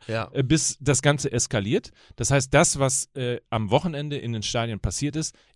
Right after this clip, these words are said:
Speaker 2: ist zwar nicht erwartet gewesen, aber es ist genauso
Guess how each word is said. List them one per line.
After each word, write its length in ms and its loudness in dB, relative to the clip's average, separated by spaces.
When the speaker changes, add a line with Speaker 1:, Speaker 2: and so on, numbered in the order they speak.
Speaker 2:
ist 340 -2
zwar 180 -2
nicht 160 -4
erwartet 420 0
gewesen, 400 -6
aber 140 0
es 120 -4
ist 320 -2
genauso 600 -2